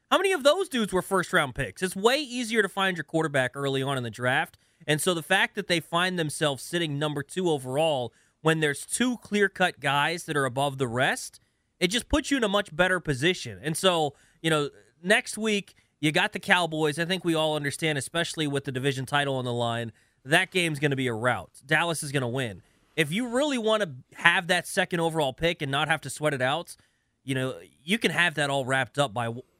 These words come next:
the end of the one o'clock games 'cause the Patriots take on the Jets next week. You gotta be cheering on the Patriots beating those Jets.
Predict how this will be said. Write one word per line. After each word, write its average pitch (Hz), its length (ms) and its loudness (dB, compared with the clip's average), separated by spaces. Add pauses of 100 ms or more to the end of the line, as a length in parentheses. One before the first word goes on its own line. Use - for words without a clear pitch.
(120)
the 135 160 -6
end 147 160 2
of 127 60 -2
the 123 40 -2
one 131 160 0
o'clock 151 360 0
games 95 400 -14
'cause 139 160 -4
the 117 80 -8
Patriots 156 500 -2
take 147 240 -2
on 131 120 -4
the 113 60 -6
Jets 139 360 -4
next 117 260 -6
week. 107 300 -18 (420)
You 147 60 -2
gotta 190 160 6
be 151 140 -4
cheering 160 400 0
on 147 160 0
the 113 80 -8
Patriots 139 500 -2
beating 143 280 -4
those 120 200 -4
Jets. - 560 -8